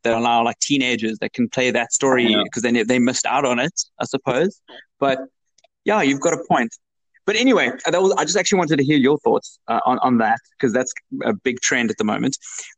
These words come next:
Speaker 1: But Humvee tried to sue Activision, the developers of Call of Duty, for, um, or A M, the company that produces Humvee, um, as far as I
Speaker 2: Yes,
Speaker 1: know,
Speaker 2: yes.
Speaker 1: um, that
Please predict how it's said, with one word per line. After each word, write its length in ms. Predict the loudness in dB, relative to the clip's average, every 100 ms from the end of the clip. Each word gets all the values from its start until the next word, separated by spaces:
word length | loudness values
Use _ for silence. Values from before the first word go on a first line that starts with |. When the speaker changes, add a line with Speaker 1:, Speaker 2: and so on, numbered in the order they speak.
| -4
Speaker 1:
But 100 | -2
Humvee 800 | 0 0 4 4 4 2 0 -4 _ -6
tried 320 | 0 0 0
to 120 | 0
sue 640 | 0 0 2 2 4 2 0 -6 _ -20 _
Activision, 720 | -4 -2 -2 0 2 0 -2 -4
the 60 | -4
developers 480 | 0 0 2 0
of 120 | 0 0
Call 180 | 0
of 100 | 0 0
Duty, 300 | 0 0 -2 -8 -20 _
for, 440 | 2 4 6 4 2
um, 340 | 0 2 2 0
or 160 | 0 0 2
A 160 | 0
M, 260 | 2 0 -2
the 100 | -2
company 360 | -2 -2 -2 -2
that 160 | -2 -2
produces 420 | 0 0 0 -2
Humvee, 380 | -4 -2 -2 -4 _ _ -6
um, 200 | -4 -4
as 80 | -2
far 140 | 0
as 120 | 0
I 40 | 0
Speaker 2:
Yes, 40 |
Speaker 1:
know, 180 | 0 -4
Speaker 2:
yes. 260 | -2 -4 -4 -6
Speaker 1:
um, 340 | -2 0 2 0 -4 -20 _ -6
that 180 | -2 -2